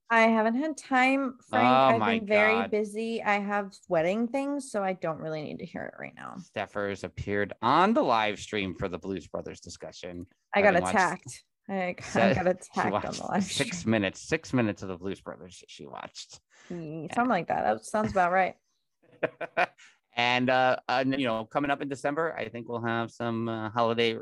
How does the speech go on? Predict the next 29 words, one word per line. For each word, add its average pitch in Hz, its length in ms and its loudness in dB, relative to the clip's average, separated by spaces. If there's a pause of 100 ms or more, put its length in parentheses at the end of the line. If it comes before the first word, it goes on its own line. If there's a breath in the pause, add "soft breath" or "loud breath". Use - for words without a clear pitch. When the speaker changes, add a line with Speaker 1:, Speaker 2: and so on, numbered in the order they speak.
(160)
Speaker 2:
related 110 560 -2
fare, 101 580 0
both 98 160 -6
on 98 80 -4
the 92 80 -6
podcast 85 480 -8
and 90 140 -8 (100)
live - 140 -12
streaming 82 480 -14
as - 160 -14 (100)
well, 67 300 -8 (520 soft breath)
as 127 220 0
we 131 100 0
try 101 400 0
to - 160 -6
grow 120 600 2
the 113 140 -2
brand. 92 440 -4
We're 143 160 0
on 202 140 4
the 208 80 0
brink, 220 320 -2
everyone. 87 480 -8
We're 95 180 -8
on 104 180 -4
the 107 100 -6
brink - 280 -6
of 113 160 -4
what? 151 180 -10